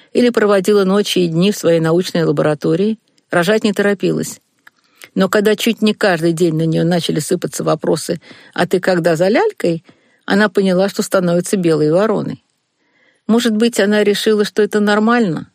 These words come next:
забеременеть, не желая ребёнка. Может быть, думала, что материнский инстинкт включится, когда малыш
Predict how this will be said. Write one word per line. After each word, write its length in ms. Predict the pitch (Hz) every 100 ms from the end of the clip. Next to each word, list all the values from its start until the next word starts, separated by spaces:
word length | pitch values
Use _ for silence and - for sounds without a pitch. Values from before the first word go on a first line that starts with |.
| _ -
забеременеть, 840 | 185 175 175 190 185 170 165 - -
не 140 | 180
желая 360 | 180 165 156 156
ребёнка. 540 | 170 151 131 - - _ _ _ - - -
Может 240 | 226 226
быть, 160 | 185 165
думала, 300 | 208 190 180
что 140 | 170
материнский 720 | 165 - 170 180 - - - 151
инстинкт 640 | 143 - 175 185 180 - _ _ _ _ _ _
включится, 560 | - 196 214 180 -
когда 280 | 151 165 156
малыш 520 | 151 156 156 180 -